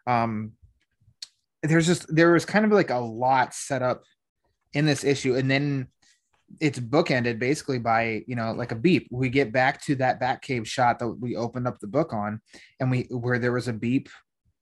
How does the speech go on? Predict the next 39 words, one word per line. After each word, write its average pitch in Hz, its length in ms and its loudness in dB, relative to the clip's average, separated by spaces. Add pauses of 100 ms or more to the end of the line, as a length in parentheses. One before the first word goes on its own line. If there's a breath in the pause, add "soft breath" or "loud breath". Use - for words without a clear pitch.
and 123 140 -2
there's 117 160 0
another 139 280 4
beep, 117 240 0
and 113 120 -4
we 110 80 -4
see 120 180 -6
what 113 180 -2
that 95 200 -2
beep 107 220 -6
is, 123 340 0
which 107 200 -6
it - 120 -10
seems 117 240 -8
to 107 80 -14
be 113 100 -4
a 104 80 -6
failsafe. 123 640 -2
So 113 340 -2
it's, - 380 -8 (420)
I 147 60 2
don't 160 80 6
know 151 80 6
if 113 80 0
it 120 100 -8
ends 131 160 0
up 113 120 -4
becoming, 131 340 -4
like, 131 160 0
a 117 60 -2
robot 139 480 4
or 117 100 2
A 127 180 0
I 127 220 2
or 131 100 2
something 139 280 -10
like 135 140 -6
that, 139 140 4
which 120 160 -6